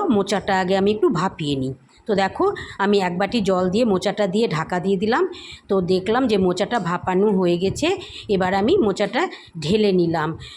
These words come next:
তো চলো এবার আমি ঝাল বড়াটা বানানো শুরু করব।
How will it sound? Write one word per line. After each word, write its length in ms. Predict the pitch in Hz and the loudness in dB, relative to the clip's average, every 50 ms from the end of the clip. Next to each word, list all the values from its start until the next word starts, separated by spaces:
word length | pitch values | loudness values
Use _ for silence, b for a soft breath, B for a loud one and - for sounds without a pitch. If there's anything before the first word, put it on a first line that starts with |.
| B B | B B
তো 80 | - 208 202 208 | 0 0 0 0
চলো 320 | - 233 208 196 196 220 294 392 427 B B B B | 0 0 2 2 4 2 2 2 0 B B B B
এবার 300 | - 196 196 180 202 190 | 0 0 2 2 2 2
আমি 240 | 202 202 208 233 320 427 427 427 B B B - | 2 2 2 4 4 4 2 0 B B B -4
ঝাল 220 | - 190 190 185 185 | -2 0 2 2 2
বড়াটা 340 | 175 185 190 185 185 185 294 311 | 2 2 0 0 0 0 -2 -2
বানানো 360 | 220 196 180 180 185 202 294 | 0 0 0 2 2 2 2
শুরু 260 | 294 - 277 254 208 | 0 0 0 0 0
করব। 300 | 180 - 156 143 135 131 | 0 0 -2 -4 -4 -4